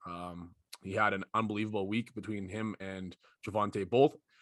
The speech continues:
Uh, both kinda ran all over the lines that week. So, uh, Melvin Gordon owners, uh,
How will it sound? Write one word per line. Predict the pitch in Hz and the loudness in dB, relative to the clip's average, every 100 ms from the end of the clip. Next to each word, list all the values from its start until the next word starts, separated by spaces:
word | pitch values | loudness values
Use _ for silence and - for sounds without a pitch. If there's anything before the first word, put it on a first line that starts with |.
| - - | -20 -10
Uh, | 90 90 | -8 -8
both | 87 101 - | -4 -6 -6
kinda | - 101 95 | -8 -6 0
ran | 98 98 | 2 2
all | 95 95 | 2 -2
over | 98 | -2
the | 98 | -2
lines | 95 98 98 95 | 0 0 0 -2
that | 98 85 | -2 -2
week. | 101 110 - | -2 -4 -4
So, | - 98 - - - - | -4 -4 -4 -18 -16 -4
uh, | 95 92 | 0 2
Melvin | 95 104 104 | 2 2 2
Gordon | 101 110 107 | 2 4 4
owners, | 104 117 120 107 | 4 6 6 4
uh, | 95 | 0